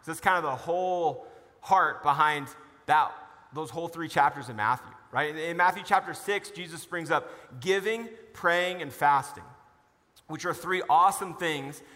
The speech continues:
that we as believers should be engaging with, giving, praying, and fasting. But he warns them about, he warns the, the people he's speaking to about that, right? Warns his disciples about those three things. He says, "Don't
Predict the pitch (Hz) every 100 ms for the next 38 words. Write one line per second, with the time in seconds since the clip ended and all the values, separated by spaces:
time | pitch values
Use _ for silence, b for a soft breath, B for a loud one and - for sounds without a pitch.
0 | B B B 147 143 160 160 127 147 147
1 | 147 143 143 131 117 117 104 90 - -
2 | 151 156 147 - 147 139 127 113 120 117
3 | - - b b b b b 190 202 156
4 | 175 220 294 262 160 147 135 123 - 160
5 | 165 170 196 190 180 165 156 156 180 170
6 | 156 - 175 147 147 135 160 - 101 104
7 | 151 143 175 180 175 139 - 160 170 147
8 | 131 143 143 135 143 123 175 156 143 156
9 | - 165 170 196